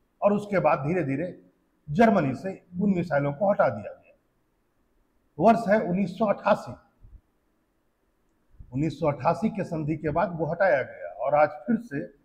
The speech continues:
दोबारा जर्मनी में लंबी दूरी के क्रूज मिसाइलों को डिप्लॉय किया जा रहा है रसिया के, सॉरी, अमेरिका के द्वारा। वाजिब है, एंग्री में तो होंगे ही रूस, और व्लादिमीर पुतिन ने भी कड़ा वक्तव्य दिया।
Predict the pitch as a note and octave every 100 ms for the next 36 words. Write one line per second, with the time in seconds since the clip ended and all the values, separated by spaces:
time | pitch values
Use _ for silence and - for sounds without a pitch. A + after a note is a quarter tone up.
0 | _ _ _ B2 A#2 D3 D#3+ G3+ F#3+ D3+
1 | - - - - _ _ _ A#2 D3 F3
2 | G3+ G#3 C#3+ E3 - _ - C#3 F3 G3
3 | A3+ F3+ F#3 F#3+ F3+ F3 E3+ D#3+ D#3 C#3+
4 | D3 D3 E3+ C#3+ D3+ D3 C#3+ C#3 B2 G#2+
5 | F#2 F2+ F2 E2+ _ _ _ _ _ C3+
6 | E3+ F3+ D#3 - A2 - C3+ - D#3+ G3+
7 | F#3+ D#3 A2+ G2 - - _ _ _ _
8 | - _ - - - - _ - - B2
9 | D3 E3 F#3+ G#3 G#3 - C#3+ D3 D3+ D3+
10 | D3 D3 A#2+ D#3+ F3+ F3+ F#3+ C#3+ D#3 G3+
11 | - _ _ _ C#3+ F#3+ G#3 C3 C#3+ C#3+
12 | D3+ E3 D#3+ C#3+ E3 D#3 D3+ F#3 - C#3+
13 | C3+ C3 - C3+ B2 G#2+ F#2